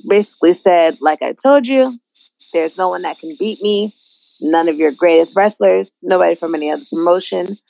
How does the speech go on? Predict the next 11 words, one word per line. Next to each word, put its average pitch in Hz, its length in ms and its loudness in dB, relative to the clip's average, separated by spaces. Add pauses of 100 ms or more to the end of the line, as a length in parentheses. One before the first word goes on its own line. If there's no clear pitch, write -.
(240)
There 226 240 4
is 202 160 -4
nobody 180 540 0
alive 220 720 -2 (160)
or 170 400 0 (140)
dead." 139 440 -4 (160)
And 147 320 -4
we 147 380 0
hit 220 180 2
the 294 80 2
music. 339 460 4